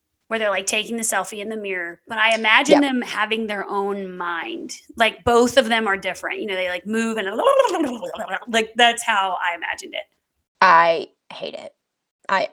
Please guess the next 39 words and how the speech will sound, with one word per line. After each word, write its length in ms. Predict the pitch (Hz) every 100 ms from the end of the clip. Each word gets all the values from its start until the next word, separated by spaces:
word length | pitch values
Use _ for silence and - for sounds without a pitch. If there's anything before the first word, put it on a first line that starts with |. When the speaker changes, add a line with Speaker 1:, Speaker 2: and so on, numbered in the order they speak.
| -
Speaker 2:
absolutely 440 | 135 - - -
hate 160 | - -
it. 160 | -
Speaker 1:
Like, 100 | 254
it's 120 | -
Speaker 2:
Like, 80 | 233
Speaker 1:
one 120 | 254
big 180 | 277 302
long 260 | 254 240 254
tongue 280 | 277 285 294
with 100 | 240
two 140 | 254
s-, 80 | 240 - _ -
snake 420 | - 233 220 220
tongues 320 | - 180 190
that 100 | 196
are 60 | 180
just 140 | 185
like 120 | - - -
<laughs> 160 | - -
Speaker 2:
she 200 | - 240
describes 440 | 247 - 190 196
it 80 | 254
as 140 | 214
monstrous. 580 | 185 156 - - - - 427 427
Like, 160 | - -
I, 80 | - - - 427 427 427 _ _
no, 240 | - 190 - _ _ _ _
cannot. 340 | - 156 - - _ _ _ _ _ _ _ _ _ _ _ _ _
Speaker 1:
I 140 | - 190
have 160 | 175
no 120 | 185 202
Speaker 2:
Um, 220 | 202 196
Speaker 1:
idea. 140 | 190
Speaker 2:
so, 500 | - - - 226 214
but 160 | 190 202
Raylan 340 | 233 262 262
loves 220 | 208 180 -
it. 160 | -